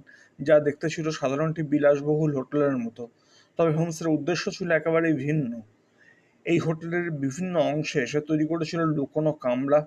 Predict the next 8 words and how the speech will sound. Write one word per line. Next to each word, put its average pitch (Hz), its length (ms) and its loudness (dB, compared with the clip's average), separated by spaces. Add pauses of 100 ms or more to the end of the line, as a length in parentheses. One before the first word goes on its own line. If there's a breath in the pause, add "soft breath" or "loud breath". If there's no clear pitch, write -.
সুড়ঙ্গ, 143 640 0
বিষাক্ত 143 360 -4
গ্যাসের 143 260 0
পাইপলাইন 147 580 2 (420 loud breath)
এবং 165 240 2
এমন 147 300 0
কিছু 170 220 -6
বৈশিষ্ট্য 139 640 0